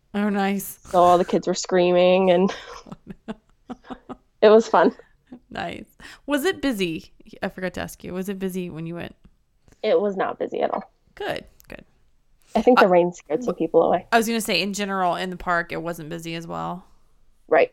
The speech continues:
Speaker 1: Okay, good deal. Okay. And so the falls were fun. And did you go to the, the, um, safari after that?
Speaker 2: Yes, we did.
Speaker 1: And how was, how was that? Did you have some good, um, animal sightings?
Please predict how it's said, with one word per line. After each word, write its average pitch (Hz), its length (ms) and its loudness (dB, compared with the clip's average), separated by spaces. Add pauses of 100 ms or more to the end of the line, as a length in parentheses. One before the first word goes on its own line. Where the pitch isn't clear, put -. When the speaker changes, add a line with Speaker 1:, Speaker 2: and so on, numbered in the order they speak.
(120)
Speaker 1:
Okay, 175 240 -8 (140)
good - 140 -14
deal. - 140 -20 (760)
Okay. 381 220 -8 (300)
And 190 680 -4
so 208 160 -6
the 202 100 -4
falls 190 540 0
were 233 140 -4 (260)
fun. 208 500 0
And 185 540 -4
did 185 120 -4
you 185 120 -10
go 185 160 -2
to 185 140 -8
the, 180 300 -4 (260)
the, 175 240 -8
um, 160 300 -12 (360)
safari 180 520 -6
after 175 240 -10
that? 185 280 -8 (580)
Speaker 2:
Yes, - 340 2
we 165 80 6
did. - 180 0 (540)
Speaker 1:
And 214 360 0
how 233 240 -2
was, 262 280 0
how 226 180 -2
was 220 160 -4
that? 175 300 -4
Did 185 100 -12
you 190 80 -6
have 185 180 -6
some 180 300 -8
good, 180 540 -4
um, 175 240 -4
animal 180 300 -6
sightings? 190 580 -8